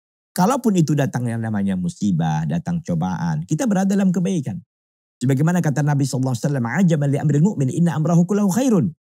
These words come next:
Sungguh menakjubkan sekali perkara seorang mukmin itu, karena semua perkara adalah kebaikan. "In asabul sarra syakara fakana khairan lahu." Kalau diberikan kebaikan, dia bersyukur, maka itu kebaikan baginya. "Wa in asabahu dharra," kalau diberikan juga kesulitan, "fasabara," maka dia bersabar,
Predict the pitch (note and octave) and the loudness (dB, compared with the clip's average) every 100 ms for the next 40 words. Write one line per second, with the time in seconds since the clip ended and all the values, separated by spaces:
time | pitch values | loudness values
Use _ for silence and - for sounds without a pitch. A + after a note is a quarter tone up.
0 | _ _ _ - G3 G#3 G3+ G#3 F#3 A#3+ | _ _ _ 2 6 6 6 6 4 4
1 | F#3+ D#3 F3+ F3 C#3 C#3 D#3 C#3 B2+ F#2 | 2 4 4 2 2 0 0 0 -2 -2
2 | A#2 F2+ G#2+ G3 G3 F#2+ - - - B2+ | -2 0 0 0 -2 -6 -8 -8 -4 -4
3 | - B2 A#2+ A2 G#2 A2 C3+ D3 F3+ G#3+ | -4 -4 -2 -4 -4 -2 0 0 2 0
4 | - B2+ - _ _ - F#3+ F#3+ F#3+ F#3 | 0 -4 -8 _ _ 2 4 4 4 2
5 | F3+ D#3+ F3 D#3+ A3 C#4+ - _ - G3 | 2 2 2 4 4 2 -2 _ -2 0
6 | E3 C#3 A2+ B2+ A#2 A2+ A2+ G#2 F#2+ E2 | 0 0 -2 -2 -2 -2 -2 -2 -2 0
7 | C#3 D3+ C#3+ D#3 D3 C3 _ - D3+ C4 | 2 4 4 2 0 -4 _ 0 2 4
8 | A#3+ A3+ A3 _ - B2+ D#3+ D3 B2 - | 2 -2 -4 _ -2 0 2 0 -2 -4
9 | A#2+ C3 G#2+ G#2+ G#2 G#2+ G#2 - F3 F2 | -4 -2 -2 -2 -4 -4 -2 -2 0 0
10 | E3 F3 D#3 - - F#3 G#3 G3 G3 F#3+ | 0 -2 -4 -6 -2 0 2 2 2 6
11 | F3 D3 D#3 D3 G3+ - _ _ - E3+ | 6 6 4 4 4 2 _ _ -4 2
12 | F3 D3+ D3 C#3+ C#3+ B2+ - G#2+ A#2+ A#2+ | 4 4 2 2 2 0 -2 -4 -2 0
13 | - A#3 - _ D#3+ - B3+ C4+ C#4 C3 | 0 -4 -6 _ -2 0 0 0 -2 -2
14 | B2 C#3+ D3 C3 A#2 A#2+ G#2 | -2 0 0 0 -2 -4 -4